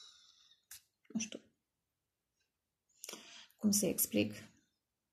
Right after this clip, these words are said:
e o invidie. Poate că o conștientizează, poate nu o conștientizează. E ego-ul lor de a vă avea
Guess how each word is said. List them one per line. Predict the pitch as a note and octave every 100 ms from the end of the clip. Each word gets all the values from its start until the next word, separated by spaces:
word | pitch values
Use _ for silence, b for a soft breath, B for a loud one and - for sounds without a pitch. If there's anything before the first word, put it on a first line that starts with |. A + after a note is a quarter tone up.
| _ _ _ _ _ _ _ _ _ _ _ _ _ -
e | A#3
o | C4
invidie. | C4 A#3 F#3+ F3 F#3 B3+ - _ _ _ _ _ _ _ _ _ _ _ _ _ _ _ - - -
Poate | D4 D4 D4
că |
o | D4+ C#4+
conștientizează, | D4 C#4 - C#4+ C4 C4 G#3+ A3 A3 C#4
poate | - C4+ C4+
nu | C4
o | A3
conștientizează. | - G3+ G3+ - F#3+ G3 F#3 F3+ E3+ F3+ - - B B B B B B B B - A#3 A#3+
E | C4+ C4+ C4
ego-ul | A#3 D#4 D#4+ D4
lor | A#3+ - G#3 - - _ _ _ - - _ _
de | - G#3+ A3+
a | B3+ C4 A#3 F#3+
vă | A3 B3 F#3 - - -
avea | - B3 D#4 G#3+ G3 C4+